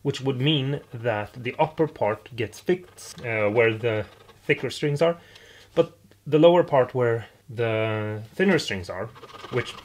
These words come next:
I know this sounds maybe weird to you, but it's because that's the one facing away from me, gets messed up, and so I will get crooked frets everywhere. And that's why I have to do things the way I'm doing it right now,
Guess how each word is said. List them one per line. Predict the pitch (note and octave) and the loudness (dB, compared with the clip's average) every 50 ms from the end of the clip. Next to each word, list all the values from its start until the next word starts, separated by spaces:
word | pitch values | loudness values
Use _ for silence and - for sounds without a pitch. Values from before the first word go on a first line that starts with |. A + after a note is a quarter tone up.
| - - - | -18 -6 -4
I | C3 | 0
know | B2+ B2 A#2+ A#2 | 2 2 2 2
this | A2 G#2+ - | 0 -2 -2
sounds | - A2+ A2 G#2+ - - | -2 -2 -4 -4 -6 -10
maybe | A2+ A2+ A2+ G#2+ A2 G#2+ G#2 | -6 -4 -2 -2 -2 -2 -2
weird | G#2 G2+ A2 A#2 A#2+ A#2+ A#2 | -4 -2 0 2 2 2 0
to | - A#2+ | -2 -2
you, | A2 A2 A#2 A#2+ - - | 0 0 -2 -4 -8 -10
but | A2+ A#2 A2+ - - - - - - - - | -8 -8 -8 -8 -12 -20 -20 -20 -20 -16 -14
it's | A2 - | -8 -8
because | C3+ - C3 A2+ A2 | -2 0 0 0 2
that's | G#2+ A#2 A2+ - - - | 2 2 2 2 -4 -12
the | - - G#2+ - - - - A2 | -12 -12 -12 -12 -12 -14 -10 -4
one | G#2 G#2+ A2 A2 | -4 -2 -2 -4
facing | G#2 - A2 G#2 G2 - A2 | -2 -2 -4 -2 -2 -4 -4
away | G#2 G2+ G#2 A2 | -2 0 0 0
from | A2 G#2+ G2 | 0 -2 -4
me, | G2+ G2+ G#2+ - - - - - - - | -4 -6 -8 -10 -16 -20 -20 -18 -6 2
gets | C#3+ D#3+ D#3 - | 2 2 4 4
messed | D#3 D#3 - - - | 2 2 2 2 0
up, | C#3+ G2 - - - - - - - - - - _ | 0 0 -2 -12 -20 -20 -20 -20 -20 -20 -20 -8 _
and | D3 C#3+ C3+ | -4 0 2
so | D3 B2+ B2 | 4 4 4
I | B2 B2+ | 4 2
will | B2 A#2 A#2 B2 A#2+ | 0 -2 -4 -4 -4
get | A#2 A#2+ - - | -4 -6 -8 -8
crooked | - - - C#3+ C#3+ - A#2+ G2+ G2 F#2+ - _ _ - | -8 -4 -4 -4 -2 -4 -6 -6 -8 -14 -18 _ _ -20
frets | - - D3 - - - - | -2 -2 -2 -2 -2 -8 -12
everywhere. | G#2 G#2 G2+ G#2 G2+ F#2+ G2+ - _ _ _ _ - | -12 -10 -10 -10 -10 -10 -12 -14 _ _ _ _ -10
And | A#2+ A2+ | -4 -2
that's | A2+ A2 - | -2 -2 0
why | C#3+ C3 B2+ | 0 0 2
I | |
have | A#2+ A#2 A2 | 0 0 -4
to | - | -4
do | A#2 B2+ B2 | -4 -4 -4
things | A#2+ - A#2+ A2+ G2+ | -2 -4 -6 -6 -6
the | - A2+ | -10 -4
way | A2 A#2 A2+ | -2 -2 -2
I'm | A2 A2 | -2 0
doing | A#2 C#3 C#3 C3+ | 0 0 0 0
it | B2+ - A#2+ | -2 -4 -4
right | A#2+ A#2+ A#2+ | -4 -4 -4
now, | B2+ C3 B2+ | -4 -4 -4